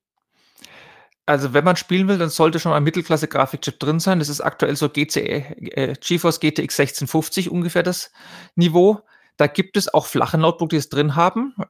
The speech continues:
Es gibt zum Beispiel Razer hat ein Notebook, Asus hat jetzt auch ein Notebook vorgestellt.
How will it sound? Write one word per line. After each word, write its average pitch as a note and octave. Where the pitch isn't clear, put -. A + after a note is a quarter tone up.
Es -
gibt -
zum C#3
Beispiel C#3+
Razer D3+
hat F#3
ein F3
Notebook, F3+
Asus D#3
hat F3
jetzt E3
auch E3
ein E3+
Notebook E3
vorgestellt. F3